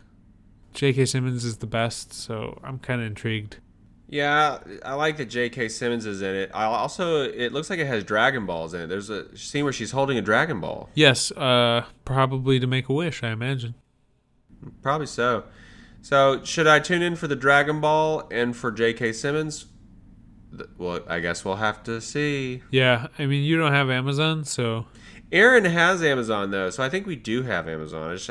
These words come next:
Speaker 2: I'm not si-, I'm not signed in.
Speaker 1: Ah, okay.
Speaker 2: I still haven't seen Tomorrow War.
Speaker 1: Oh, I saw that. It's okay.
Speaker 2: Yeah.
Speaker 1: I enjoyed watching it.
Speaker 2: Yeah. So, Night Sky, w-, maybe,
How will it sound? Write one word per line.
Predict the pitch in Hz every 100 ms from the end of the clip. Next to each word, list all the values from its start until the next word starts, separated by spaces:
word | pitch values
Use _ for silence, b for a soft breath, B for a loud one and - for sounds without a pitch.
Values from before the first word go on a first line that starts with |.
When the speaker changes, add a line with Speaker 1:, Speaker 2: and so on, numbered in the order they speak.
| -
Speaker 2:
I'm | 110 127
not | 131 -
si-, | - 120
I'm | 107 110
not | 120 110
signed | - 131 120 110 98
in. | 98 92 82 80
Speaker 1:
Ah, | 110 101 - 131
okay. | 107 104 - - _ - - - - - - -
Speaker 2:
I | -
still | - 127
haven't | 117
seen | 95 101
Tomorrow | 87 90 92 104 85
War. | 82 82 95 - - - - - -
Speaker 1:
Oh, | 135
I | 131
saw | 139 139 123
that. | 127 139
It's | 190 -
okay. | 147 120 104 113 - - - - - - - -
Speaker 2:
Yeah. | - 78 76 - -
Speaker 1:
I | 151
enjoyed | 165 143 143 135
watching | 120 131 135 127
it. | 120 - -
Speaker 2:
Yeah. | - 82 78 - - - -
So, | - 139 131 131
Night | 135 160 170
Sky, | - 156 151 147
w-, | 139 135
maybe, | 139 139 135 98